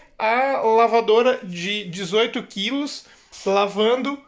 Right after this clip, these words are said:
cento e três toalhas." Mas, gente, cento e três toalhas não cabe aqui dentro. Só no teste do Inmetro que cabe cento e três toalhas, né? Cento e três toalhas de, de, de passarinho, só se for. Enfim.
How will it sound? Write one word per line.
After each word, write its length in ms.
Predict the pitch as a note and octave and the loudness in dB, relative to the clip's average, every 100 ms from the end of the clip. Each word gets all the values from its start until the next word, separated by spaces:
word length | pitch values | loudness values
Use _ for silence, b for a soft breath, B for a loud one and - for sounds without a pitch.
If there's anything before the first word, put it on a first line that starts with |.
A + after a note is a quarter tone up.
| _ | _
cento 480 | - - - C#4+ G4 | -8 -4 -2 -4 -4
e 60 | E4+ | -8
três 360 | C#4+ C#4 C4 | -4 -2 -4
toalhas." 600 | - C#4 F#3 B2+ A#2 - - | -4 0 2 2 -2 -10 -6
Mas, 200 | - F#3+ | -4 -2
gente, 200 | G#3 - | -2 -4
cento 220 | G3 F#3+ | -8 -8
e 60 | - | -6
três 280 | A3 A3+ | -4 -4
toalhas 360 | - A3 A3+ A3 | -2 0 0 -2
não 120 | C#4 | -6
cabe 360 | - B3 A3 E3 | -6 -4 -4 -4
aqui 160 | - | -10
dentro. 360 | C3+ A#2 A#2+ - _ _ | -12 -14 -16 -20 _ _
Só 220 | - G3+ G#3 | -6 -2 -2
no 120 | C4 | -2
teste 300 | A#3 A3 G3+ | -2 -2 -4
do 80 | A#3+ | -6
Inmetro 400 | D4 A3 F#3 - | -4 -4 -4 -8
que 80 | |
cabe 280 | G3 F#3 E3 | -4 -2 -2
cento 220 | - G3 | -6 -8
e 40 | A3 | -6
três 300 | G#3 G3+ G3+ | -2 -2 -2
toalhas, 480 | B3 A3 D#3 C#3+ C3+ | -2 0 0 -4 -8
né? 80 | |
Cento 220 | - D#3 D#3 | -10 -10 -10
e 20 | |
três 240 | D#3 D#3 | -12 -12
toalhas 440 | - E3 D3+ E3 D#3 | -4 0 0 -4 -8
de, 800 | D#3+ E3+ E3+ E3 D#3+ D3+ C#3+ C3+ B B B B _ _ - | -10 -10 -10 -8 -8 -8 -10 -14 B B B B _ _ -20
de, 1040 | D#3 C#3 D3 D3 D3 C#3 C#3 C3+ C3 C3 _ b b b b b b - | -16 -14 -12 -10 -10 -10 -12 -12 -12 -14 _ b b b b b b -12
de 120 | D3+ | -8
passarinho, 560 | D3+ D#3+ - G#3 G3 D3+ | -2 -2 0 -2 -2 -6
só 160 | - D3 | -8 -8
se 100 | D#3 | -10
for. 340 | - C#3+ C3+ B B B B G3+ | -6 -6 -8 B B B B -6
Enfim. 340 | G#3+ - | -6 -8